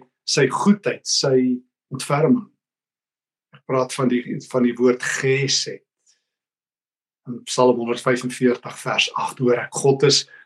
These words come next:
ryk in jammerhartigheid, ryk in ontferming. Hy is die God wat dit uitstort. O, die enigste God, die ware God, is die God van verhoudings. Nie die God van transaksies.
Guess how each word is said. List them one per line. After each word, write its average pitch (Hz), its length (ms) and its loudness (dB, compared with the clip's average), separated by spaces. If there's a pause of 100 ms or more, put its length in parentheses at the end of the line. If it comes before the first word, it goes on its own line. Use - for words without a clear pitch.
(160)
ryk 127 720 -2 (420)
in 131 140 4
jammerhartigheid, - 1040 -2 (240)
ryk 139 600 2 (180)
in 127 160 0
ontferming. 113 800 -2 (340)
Hy 135 140 4 (100)
is 147 160 4
die 151 100 2
God 147 460 2
wat 139 240 -2 (240)
dit 160 240 2
uitstort. - 1120 0 (680)
O, 180 300 6 (320)
die 165 160 -6 (160)
enigste 214 480 2
God, - 400 0
die 160 180 -8
ware 160 440 0
God, 139 260 -8
is 135 140 -12
die 160 80 -6
God 196 260 -4
van 135 160 -8
verhoudings. - 800 -8 (500)
Nie 214 80 4
die 202 120 2
God 170 260 2
van 143 180 -4
transaksies. - 880 -2